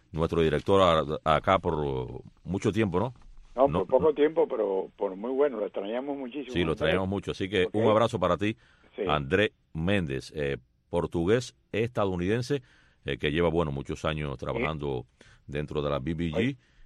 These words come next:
Speaker 1: y fue director nuestro durante un buen tiempo y actualmente está trabajando
Speaker 2: <clears throat>
Speaker 1: en el Departamento de Comercio, ¿no? En Alexandria, ahí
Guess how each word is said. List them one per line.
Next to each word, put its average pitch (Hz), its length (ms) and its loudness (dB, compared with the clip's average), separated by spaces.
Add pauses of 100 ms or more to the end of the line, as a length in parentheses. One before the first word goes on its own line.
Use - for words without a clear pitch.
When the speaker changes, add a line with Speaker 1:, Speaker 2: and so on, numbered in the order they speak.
(100)
Speaker 1:
y 73 920 -2
fue 82 180 -2
director 80 360 -2
nuestro 73 760 -6
durante 65 720 -6
un 80 140 -6
buen 82 180 0
tiempo 92 440 -4 (280)
y 73 100 -2
actualmente 78 480 -2
está 76 160 -4
trabajando 71 540 -4
Speaker 2:
<clears throat> - 340 -16
Speaker 1:
en 76 180 -6
el 69 120 -4
Departamento 73 720 -6
de 76 80 -2
Comercio, 71 540 -6
¿no? 85 180 -4 (400)
En 69 160 -6
Alexandria, 69 640 -4
ahí 73 220 -4